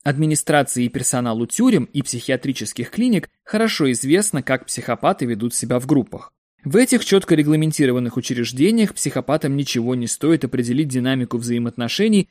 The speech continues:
в структуре иерархии власти. Заключенные и охранники, пациенты и врачи или персонал. Собрав эту информацию, они эффективно используют ролевые ожидания разных игроков.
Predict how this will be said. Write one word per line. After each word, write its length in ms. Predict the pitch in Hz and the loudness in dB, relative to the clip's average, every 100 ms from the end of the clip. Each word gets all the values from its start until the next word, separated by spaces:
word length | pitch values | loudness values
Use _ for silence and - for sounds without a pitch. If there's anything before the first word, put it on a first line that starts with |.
| _ | _
в 80 | - | -10
структуре 540 | - 202 - 208 196 | -2 -4 2 2 2
иерархии 640 | 156 156 139 143 143 156 | 4 4 4 2 0 0
власти. 540 | 156 156 117 - - 101 _ _ _ _ | 2 4 2 -2 -10 -16 _ _ _ _
Заключенные 720 | 127 127 156 151 156 131 117 | -6 0 0 2 0 0 -2
и 100 | 117 | -2
охранники, 720 | 120 - 156 214 240 240 247 - _ | -4 0 0 2 0 0 -2 -4 _
пациенты 580 | 143 - 123 139 190 208 | -6 -2 -2 0 0 -2
и 120 | 147 | -2
врачи 400 | 127 120 - 131 | 0 -2 -2 -4
или 240 | 135 135 123 | 0 0 0
персонал. 720 | 127 127 - 127 117 92 - _ _ _ _ _ | -4 -4 -4 -2 -2 -6 -10 _ _ _ _ _
Собрав 400 | 226 233 240 147 | -2 2 2 2
эту 140 | 135 | -2
информацию, 800 | 123 - 117 117 160 - 247 240 | -4 -4 -2 0 -2 -2 -4 -4
они 260 | 151 165 240 | -2 0 2
эффективно 520 | 202 151 - 202 170 | 0 -4 -2 0 0
используют 500 | 135 - 170 151 131 | -2 0 0 2 0
ролевые 440 | 147 139 127 131 | 0 0 2 2
ожидания 520 | 117 117 113 139 185 147 | 2 -2 -2 0 0 0
разных 380 | 117 120 117 | -2 -4 -6
игроков. 500 | 139 143 160 101 - | -4 -2 -2 -4 -10